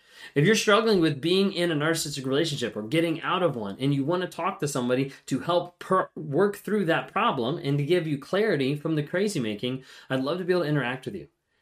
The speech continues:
If you wanna talk one-on-one or go through some coaching together, we can work on that. Go to raw motivations dot com, click on one-on-ones.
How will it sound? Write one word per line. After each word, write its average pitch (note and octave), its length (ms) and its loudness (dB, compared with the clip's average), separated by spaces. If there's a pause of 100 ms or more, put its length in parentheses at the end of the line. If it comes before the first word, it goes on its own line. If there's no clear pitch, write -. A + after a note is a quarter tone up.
If - 80 -12
you C3+ 100 2
wanna E3 240 2
talk E3+ 220 -2
one-on-one D#3+ 500 2
or B2+ 100 0
go C3 180 0
through C#3 160 -8
some A#2+ 160 -6
coaching F3 420 2
together, D#3 400 0
we A#2 120 -4
can B2+ 200 -4
work D3+ 240 -2
on F3+ 100 -2
that. G3 220 0
Go C3+ 140 2
to C3 80 2
raw B2+ 240 -2
motivations D3+ 500 -2
dot G#2+ 160 -8
com, F#3 300 0
click - 200 -6
on B2 140 -2
one-on-ones. E3 460 0